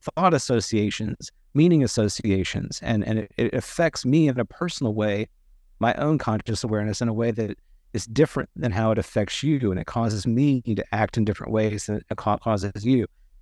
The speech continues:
These are the layers that I start getting into, but it makes it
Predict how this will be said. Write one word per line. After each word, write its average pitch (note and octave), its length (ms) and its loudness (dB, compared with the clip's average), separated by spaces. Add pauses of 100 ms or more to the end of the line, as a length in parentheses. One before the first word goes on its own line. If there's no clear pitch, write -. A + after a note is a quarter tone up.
(140)
These C3+ 420 2
are D3 40 0
the B2 140 2
layers A#2 340 2
that G#2 140 -2
I A2+ 240 0
start G#2 400 -2
getting G#2+ 260 0
into, G#2+ 640 0 (1300)
but B2 120 2
it B2+ 80 2
makes C#3 240 0
it C3 120 -4